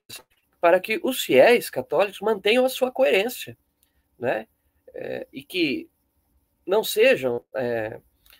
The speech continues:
falsos cristãos no ambiente, é, social. Então, o, a pessoa é boa católica, cumpre todos os deveres do, da, da, da fé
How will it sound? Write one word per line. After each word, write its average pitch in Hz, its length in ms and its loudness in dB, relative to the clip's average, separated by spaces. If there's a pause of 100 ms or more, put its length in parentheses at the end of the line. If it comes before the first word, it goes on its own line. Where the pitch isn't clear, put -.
(340)
falsos 214 500 0
cristãos 170 560 -2
no 190 80 -2
ambiente, 196 680 -2 (360)
é, 113 440 -4
social. 208 600 2 (1000)
Então, 139 340 -6 (640)
o, - 480 -12
a - 60 -12
pessoa 127 640 -4 (180)
é 113 400 -6
boa 175 220 4
católica, 139 580 -2
cumpre 156 260 -10
todos 202 280 -8
os 156 100 -16
deveres 123 580 -4 (480)
do, - 260 -18
da, - 280 -10
da, - 400 -10
da 123 140 -2
fé 110 320 -2